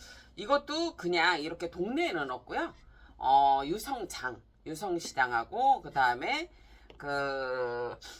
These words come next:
음, 신탄진 시장 이렇게 장이 서요. 어, 그래서 거기를 가서, 가도 이렇게 마땅한 게 없어서,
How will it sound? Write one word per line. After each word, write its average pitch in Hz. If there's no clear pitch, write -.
음, 294
신탄진 220
시장 175
이렇게 139
장이 202
서요. 185
어, 160
그래서 240
거기를 254
가서, 214
가도 190
이렇게 175
마땅한 233
게 -
없어서, 262